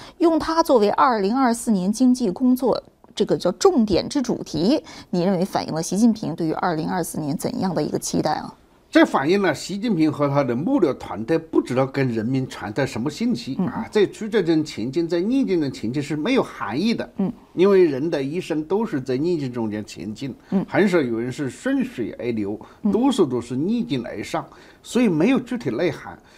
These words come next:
Speaker 2: 中国的这个女人被共产党已经摧残到了一种，你怎么理解都可以。你是因为怎么理解都可以，就等于没有意义了。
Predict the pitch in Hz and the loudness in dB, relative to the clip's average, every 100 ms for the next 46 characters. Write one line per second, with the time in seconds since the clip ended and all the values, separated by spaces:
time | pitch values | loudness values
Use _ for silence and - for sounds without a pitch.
0 | - - 277 311 285 175 170 165 131 82 | -20 -2 4 6 6 6 2 0 -2 -8
1 | 87 127 147 - 214 190 127 80 80 117 | -12 -8 -8 -4 0 0 -2 -6 -8 -8
2 | 95 - - 214 220 - 113 127 175 147 | -10 -12 -4 0 0 -2 -8 -2 0 0
3 | 98 117 135 82 - - - 156 131 110 | -2 -6 -8 -10 -16 -20 -8 -2 0 2
4 | 170 147 135 110 - 110 120 - - _ | 2 2 0 -2 -6 -6 -6 -8 -20 _
5 | _ _ - 233 277 247 262 294 285 - | _ _ -2 2 4 4 4 4 4 0
6 | 147 117 170 170 202 147 139 156 147 143 | -4 -2 -2 0 0 0 -2 -2 -2 -4
7 | 113 98 127 220 180 139 208 220 127 - | -6 -6 -4 0 0 0 -4 -4 -4 -8